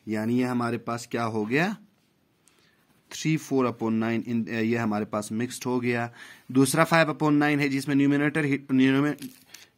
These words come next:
numerator और डिनोमिनेटर ही है, तो ये हमारे पास मिक्स नहीं है। स-, अ, six two upon five मिक्स्ड है,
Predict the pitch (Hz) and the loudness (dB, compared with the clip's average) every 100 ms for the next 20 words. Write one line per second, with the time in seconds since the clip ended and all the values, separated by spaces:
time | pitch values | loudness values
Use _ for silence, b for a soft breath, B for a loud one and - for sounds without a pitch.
0 | 117 131 143 147 170 151 131 123 120 123 | 0 2 2 0 0 0 0 0 0 0
1 | 127 127 139 117 - 151 117 104 95 _ | 0 -2 -2 -4 -4 -2 -2 -6 -16 _
2 | B B - 107 113 101 101 98 101 110 | B B -8 -6 -6 -8 -10 -10 -12 -10
3 | 113 - 107 123 151 151 143 135 B B | -12 -10 -6 -2 0 0 -2 -6 B B
4 | - - - - - - 131 123 123 123 | -14 -10 -8 -6 -8 -6 -4 -2 -2 -2
5 | 120 120 117 - 156 151 - 147 139 139 | -2 -4 -6 -4 -6 -6 -2 0 0 0
6 | 131 - 127 127 117 113 120 - 131 123 | -2 0 -2 -2 -4 -4 -6 -8 -6 -6